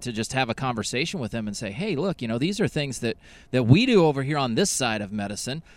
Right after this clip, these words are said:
that improves our patients' lives and healths and, and, and gets them, you know, functioning much better and,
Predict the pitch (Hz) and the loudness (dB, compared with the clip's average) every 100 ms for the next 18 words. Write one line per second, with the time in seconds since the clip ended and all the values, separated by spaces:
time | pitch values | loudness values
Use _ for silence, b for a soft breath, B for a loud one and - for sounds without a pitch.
0 | b b 120 135 - - 131 - 175 170 | b b -2 0 -2 -2 -4 0 0 0
1 | 151 131 143 139 - 120 - 127 117 120 | 0 0 0 -2 -4 -8 -8 -4 -2 -2
2 | 123 113 104 104 127 120 127 - - 101 | -6 -8 -10 -4 -4 -4 -6 -10 -10 -12
3 | - B B - 127 117 117 - 131 123 | -14 B B -8 -6 -4 -8 -10 -8 -6
4 | 110 160 - 151 123 117 - - 117 110 | -4 -4 -4 -4 -4 -8 -12 -8 -6 -6
5 | - - - 180 220 - 156 120 110 117 | -10 -8 0 0 0 -4 -4 -4 -4 -8
6 | - - - - - 135 170 - 135 175 | -14 -20 -20 -20 -12 0 0 2 2 4
7 | 185 143 - 135 131 | 2 0 -2 -6 -6